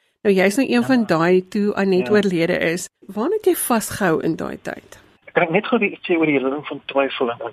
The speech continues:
Speaker 2: net gou dit vaardig kry. Ek, ek het 'n sekere wantroue en ek sê dit in aanhalingstekens van mense wat,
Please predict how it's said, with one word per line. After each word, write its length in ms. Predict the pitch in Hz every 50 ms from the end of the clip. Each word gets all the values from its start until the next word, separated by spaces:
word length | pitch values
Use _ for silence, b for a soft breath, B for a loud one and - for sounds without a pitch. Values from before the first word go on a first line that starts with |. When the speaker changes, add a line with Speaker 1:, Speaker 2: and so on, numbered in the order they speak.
| -
Speaker 2:
net 160 | - 147 160 -
gou 100 | - 180
dit 120 | 143 - - _
vaardig 400 | 139 117 113 113 - 117 113 -
kry. 220 | _ 117 107 104 - _ _ _
Ek, 140 | - - -
ek 140 | - - -
het 120 | 196 -
'n 280 | - - - _ - - - -
sekere 260 | - 214 - 226 214
wantroue 440 | 165 143 147 156 151 156 147 147 147
en 80 | 139 139
ek 100 | 269 -
sê 100 | - 151
dit 100 | 151 156
in 160 | 143 131 -
aanhalingstekens 960 | 151 147 147 143 139 139 131 - - _ - 123 - - 120 - - - - _ _
van 180 | - - 139 131
mense 240 | 123 127 127 123 -
wat, 120 | 127 123